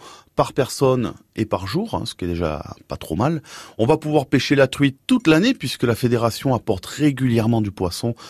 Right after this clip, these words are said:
sur ces secteurs. Donc il y a deux semaines, euh, on a apporté à peu près cent kilos sur chaque secteur. Euh, donc voilà, euh, ces secteurs permettent de pêcher la truite arc-en-ciel. Si vous attrapez des truites fario, bien sûr, il faudra les remettre à l'eau, hein, puisqu'elles sont en période de reproduction, c'est la période de frai.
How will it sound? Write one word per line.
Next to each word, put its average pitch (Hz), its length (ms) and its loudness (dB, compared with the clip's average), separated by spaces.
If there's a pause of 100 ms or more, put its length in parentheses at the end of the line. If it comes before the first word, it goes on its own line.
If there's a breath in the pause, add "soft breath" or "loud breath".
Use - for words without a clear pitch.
sur - 160 -6
ces - 120 -6
secteurs. 185 400 0
Donc 107 160 0
il - 20 -4
y 85 40 0
a - 20 -2
deux 92 160 -2
semaines, 104 340 0 (400 loud breath)
euh, 87 160 -4
on 98 160 0
a 101 60 4
apporté 101 340 -2
à 101 80 0
peu 104 80 -4
près 98 160 -6
cent 107 180 -2
kilos 101 400 -2
sur - 180 -8
chaque - 200 -4
secteur. - 540 -2 (480 loud breath)
Euh, 58 400 -2
donc 110 240 0 (260)
voilà, 82 280 2
euh, 71 340 -6
ces 104 200 -2
secteurs 110 400 0
permettent 107 280 0
de 101 60 0
pêcher 101 280 -2
la 104 100 2
truite 135 300 0
arc-en-ciel. 131 460 2
Si - 140 -4
vous 143 120 0
attrapez 143 520 4 (280 loud breath)
des 110 100 4
truites 135 240 -2
fario, 131 400 4 (320 loud breath)
bien 135 200 6
sûr, 147 260 2
il 113 40 0
faudra 110 300 2
les 110 60 2
remettre 104 320 2
à 131 40 2
l'eau, 208 180 4
hein, 156 100 0
puisqu'elles 101 400 -2
sont - 160 -4
en 101 120 2
période 113 320 -2
de 101 60 -4
reproduction, 104 540 -2
c'est 156 140 -4
la 87 60 2
période 98 240 0
de 95 80 -2
frai. - 320 -4